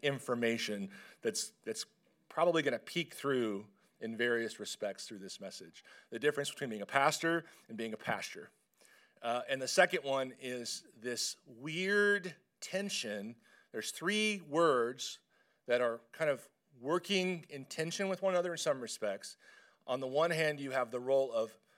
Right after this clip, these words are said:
information. And so I'm presenting information to you.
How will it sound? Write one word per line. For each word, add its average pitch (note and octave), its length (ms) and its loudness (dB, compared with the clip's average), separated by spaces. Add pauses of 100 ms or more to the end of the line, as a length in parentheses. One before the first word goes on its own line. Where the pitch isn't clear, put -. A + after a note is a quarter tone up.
(200)
information. C#3 720 0 (880)
And A2+ 100 -14
so A#2 240 0
I'm B2+ 220 4
presenting D#3+ 840 2
information B2+ 680 -2
to - 120 -12
you. E2 180 -18